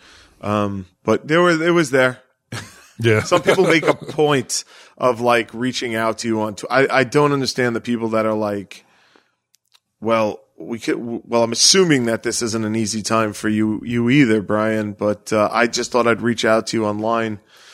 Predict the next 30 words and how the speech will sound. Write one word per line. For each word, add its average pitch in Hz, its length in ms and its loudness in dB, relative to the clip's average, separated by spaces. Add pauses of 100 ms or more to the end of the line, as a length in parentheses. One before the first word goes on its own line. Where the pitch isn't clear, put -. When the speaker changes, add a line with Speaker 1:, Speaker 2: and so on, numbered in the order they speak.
(280)
Speaker 1:
to 110 100 -8
tell 120 200 2
you 110 140 0
that 104 160 0
you 107 80 -6
fucking 107 420 -4
suck 113 400 0
and 110 120 -4
that 104 140 -2
the 107 60 -6
show 110 280 0
sucks 110 480 0
and 113 100 0
that 110 160 0
it's - 140 -4
not 127 200 2
gonna," 135 140 -2 (260)
Speaker 2:
<laughs> - 40 -10
Speaker 1:
I, 175 140 0
I, 190 260 0 (120)
like, 196 160 2
I 202 100 2
see 233 200 0
him 233 100 2
and 208 120 2
I'm 185 120 0
just 170 240 -2
like, 170 280 0 (280)
"But - 300 -2
what, 202 520 -2